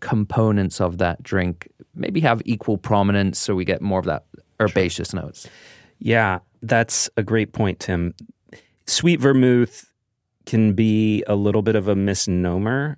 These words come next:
Speaker 2: um, as can Amari, almost in an opposite sense. I mean, there can be Amari that are very, very sweet.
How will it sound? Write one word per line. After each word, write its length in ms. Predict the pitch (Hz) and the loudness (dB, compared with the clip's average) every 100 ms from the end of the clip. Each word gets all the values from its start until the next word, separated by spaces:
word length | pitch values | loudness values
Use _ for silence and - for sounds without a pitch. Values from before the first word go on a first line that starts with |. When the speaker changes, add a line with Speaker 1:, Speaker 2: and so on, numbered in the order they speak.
| - | -8
Speaker 2:
um, 500 | - 92 92 90 95 - _ | -4 -2 -2 -2 -4 -8 _
as 420 | - 98 98 - | 0 0 0 -4
can 460 | - 98 90 87 90 | -6 -4 -2 -2 -4
Amari, 560 | 90 82 82 98 120 | -2 -2 0 0 -2
almost 380 | 113 101 104 - | -2 -2 -2 -2
in 80 | 90 | -4
an 280 | 82 80 80 - | -2 -6 -8 -6
opposite 400 | 92 120 - - | -6 -4 -6 -6
sense. 340 | - 127 123 | -4 -4 -4
I 60 | 85 | -6
mean, 240 | 80 80 | -6 -6
there 120 | 85 | -6
can 200 | 87 95 | -8 -8
be 120 | 90 90 | -6 -4
Amari 360 | 85 85 87 | -4 -2 -2
that 120 | 85 | -4
are 100 | 82 | -6
very, 560 | 80 104 87 87 82 80 | -8 -4 -2 0 -4 -6
very 300 | 80 95 87 | -8 -6 -6
sweet. 440 | 80 - 110 - | -6 -6 -8 -8